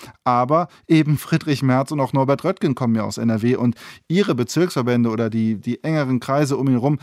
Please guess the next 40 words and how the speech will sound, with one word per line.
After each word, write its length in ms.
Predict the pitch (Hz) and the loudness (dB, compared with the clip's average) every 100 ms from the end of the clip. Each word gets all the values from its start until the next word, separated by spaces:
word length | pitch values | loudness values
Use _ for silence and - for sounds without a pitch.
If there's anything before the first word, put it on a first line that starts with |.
| - - | -8 -10
da 140 | 120 | -4
wird 120 | 131 | -4
es 120 | 123 | -2
sicherlich 420 | - 156 165 123 - | -2 0 0 0 -2
Delegierte 580 | 139 123 113 147 143 | -2 0 0 0 0
geben, 320 | 117 127 127 117 | -2 0 2 2
die 220 | 151 123 | 0 2
eben 280 | 143 135 120 | 2 2 2
für 140 | 127 | 0
sie 200 | 110 127 | 0 -2
stimmen 300 | - 143 151 | 0 0 0
werden. 180 | 147 135 | 2 2
Insofern 340 | 117 131 131 | 0 0 0
würde 180 | 135 117 | 0 -2
ich 160 | - - | -4 -6
schon 220 | 143 151 | -2 0
sagen, 400 | 135 135 139 127 - - - | 0 0 0 -2 -4 -20 -8
vielleicht, 460 | 139 120 - - | -4 -4 -4 -12
ja, 180 | 131 117 - | -8 -8 -10
zwei 260 | - - 123 | -8 -2 -2
Drittel 420 | 117 156 175 170 | 0 0 2 2
aus 200 | 127 123 | 2 0
Nordrhein-Westfalen 800 | 131 123 131 123 - 127 127 123 | -2 0 -2 -2 -4 0 2 2
werden 240 | 127 120 123 | 0 0 0
sicherlich 380 | 135 139 120 | 0 -2 -2
für 120 | - 110 | -2 -2
Armin 300 | 123 123 117 | 2 4 2
Laschet 340 | 120 - 104 | 0 -4 -6
stimmen. 320 | - 143 143 - - - | 0 2 2 0 -12 -10
Der 120 | 123 113 | -4 -2
Rest 240 | 123 - | -2 -2
wird 120 | 123 | -6
sich 100 | 113 | -4
dann 140 | 123 110 | -4 -4
erstmal 300 | 107 123 110 | -2 -2 0
aufteilen 480 | 110 - 113 107 | -2 -2 -4 -2
auf 140 | 104 - | -6 -2
die 120 | 143 | 0
anderen 320 | 107 - 101 | 0 -2 -8
beiden. 320 | - - 101 | -12 -16 -20